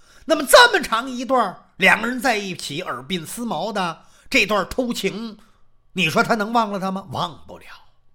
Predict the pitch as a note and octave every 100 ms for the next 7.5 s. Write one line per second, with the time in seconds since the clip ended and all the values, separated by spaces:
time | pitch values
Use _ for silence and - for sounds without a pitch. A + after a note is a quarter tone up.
0 | _ _ _ _ _ _ - C3 F2 G#2+
1 | C4+ G#3 - A#2+ G#2 E2+ F2+ - _ _
2 | _ _ _ _ - B3 F3+ F2+ A#2+ F3+
3 | G3+ G#3 A#3+ A#3 F#3+ A#2+ G#2+ F#2+ F#2 F2+
4 | F#2 _ _ _ _ - A#3 F3+ - D#3+
5 | F3 F3 F#3+ - A#3 A3 G3 C3+ G2 -
6 | _ _ _ E3+ A3 C4 F#3 G3+ G#3 B3
7 | - F#2 B2 - F#2+